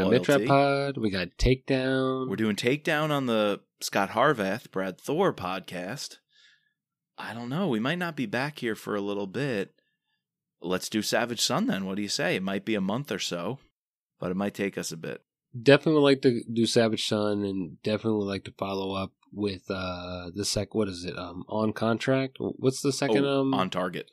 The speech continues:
Speaker 1: Mark
Speaker 2: On
Speaker 1: Greaney.
Speaker 2: Target. On Target.
Speaker 1: Yep,
Speaker 2: Mark
Speaker 1: yep, yep.
Speaker 2: Greaney. Uh, so, yeah, look up for either one of those. But if we're a little bit dormant on this feed, definitely go check us out on our other two feeds. Mitch Rap Pod coming back to life with Mitch Rap twenty-one?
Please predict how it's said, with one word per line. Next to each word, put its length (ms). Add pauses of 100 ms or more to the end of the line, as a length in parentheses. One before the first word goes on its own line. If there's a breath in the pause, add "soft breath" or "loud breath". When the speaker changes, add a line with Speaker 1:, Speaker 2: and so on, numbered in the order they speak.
(420)
Speaker 1:
Mark 200
Speaker 2:
On 160
Speaker 1:
Greaney. 40
Speaker 2:
Target. 280 (120)
On 60
Target. 280
Speaker 1:
Yep, 300
Speaker 2:
Mark 200
Speaker 1:
yep, 80
yep. 80
Speaker 2:
Greaney. 100 (160)
Uh, 280
so, 320 (540 loud breath)
yeah, 180
look 220
up 160
for 220
either 220
one 140
of 80
those. 480
But 180
if 100 (420)
we're 100
a 60
little 180
bit 100
dormant 300
on 60
this 160
feed, 380 (560)
definitely 340
go 100
check 220
us 160
out 260 (160)
on 160
our 120
other 180
two 180
feeds. 680
Mitch 280
Rap 160
Pod 340 (220)
coming 260
back 220
to 80
life 380 (300)
with 240
Mitch 280
Rap 340
twenty-one? 1200